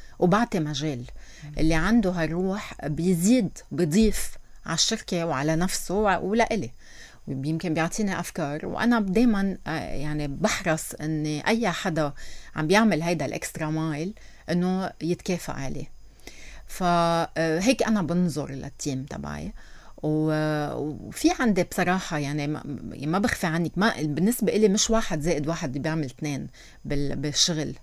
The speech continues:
بالشركة عندي. أنا دايمًا بتطلع لهم كأفراد، وكل حدا عنده قصة، كل حدا عنده، آه، ش-، إن كان شاب ولا بنت، عنده نقاط قوة وعنده نقاط ضعف. بجرب قوي نقاط القوة أكتر، وبجرب حل، حل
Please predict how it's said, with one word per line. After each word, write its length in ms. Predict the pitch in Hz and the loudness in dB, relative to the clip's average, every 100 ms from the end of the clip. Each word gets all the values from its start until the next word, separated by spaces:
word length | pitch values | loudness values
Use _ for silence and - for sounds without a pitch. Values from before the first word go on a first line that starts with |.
| - | -8
بالشركة 440 | - - 160 156 | -2 -2 -2 -6
عندي. 320 | 143 139 139 | -6 -6 -6
أنا 160 | - 220 | -4 -2
دايمًا 260 | 202 220 180 | 2 2 2
بتطلع 560 | 160 - 175 180 196 | 0 -2 0 0 0
لهم 220 | 202 190 | 0 -2
كأفراد، 760 | 190 185 151 - 180 151 180 254 - - - - | -2 -2 -4 -2 0 0 0 -4 -10 -18 -20 -12
وكل 180 | - 320 | -6 -2
حدا 240 | 311 247 | 0 4
عنده 260 | 214 214 180 | 4 4 4
قصة، 400 | 180 - - 143 - - - - - | 0 -4 -6 -10 -12 -18 -16 -14 -2
كل 120 | 226 | 0
حدا 220 | 214 208 | 4 4
عنده، 720 | 185 160 175 170 156 151 143 - - | 4 2 0 0 0 0 0 -4 -8
آه، 800 | 143 147 143 139 139 139 151 - - - | -6 -4 -4 -4 -4 -6 -8 -12 -14 -2
ش-، 160 | - | 2
إن 200 | 226 185 | 4 4
كان 180 | 175 196 | 0 0
شاب 220 | 208 220 | 0 0
ولا 220 | 214 202 | 2 2
بنت، 300 | 165 147 139 | 2 -2 -4
عنده 320 | 143 170 185 160 | -2 0 0 0
نقاط 420 | 156 160 170 - | -2 -2 -4 2
قوة 320 | - 180 208 | 4 4 4
وعنده 360 | 226 220 208 208 | 2 2 2 2
نقاط 280 | 196 196 | 0 0
ضعف. 460 | 165 165 131 123 - - - - - - - | 0 0 -2 -6 -12 -18 -20 -18 -16 -10 -2
بجرب 400 | 156 262 262 185 | 4 6 6 6
قوي 420 | 247 247 202 160 - - | 6 6 2 -2 -6 -6
نقاط 340 | 160 151 160 | -4 -2 -2
القوة 420 | 156 - 147 143 - | -4 -4 -4 -4 -8
أكتر، 340 | - 151 160 | -8 -8 -6
وبجرب 580 | 165 226 294 277 285 262 | 0 2 2 2 0 -2
حل، 320 | - 285 269 | 0 2 0
حل 300 | - 165 160 | 2 2 2